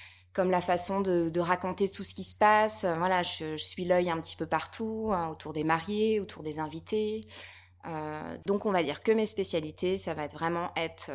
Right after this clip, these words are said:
le mariage. Ça fait cinq ans en fait que je développe, euh, vraiment, euh,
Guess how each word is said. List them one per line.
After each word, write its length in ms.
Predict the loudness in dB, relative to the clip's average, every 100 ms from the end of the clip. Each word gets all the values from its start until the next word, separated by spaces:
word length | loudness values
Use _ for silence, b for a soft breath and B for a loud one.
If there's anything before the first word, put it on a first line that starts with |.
| -2
le 160 | 0
mariage. 680 | 2 0 -2 -2 0 -2 -4
Ça 140 | -6 -10
fait 160 | -8 -4
cinq 340 | -2 -2 -2
ans 100 | -4
en 60 | -4
fait 260 | -6 -8
que 140 | -10 -10
je 100 | -8
développe, 520 | -8 -6 -8 -8 -12
euh, 360 | -12 -12 -16 -18 -20 -14
vraiment, 480 | -10 -8 -6
euh, 40 | -8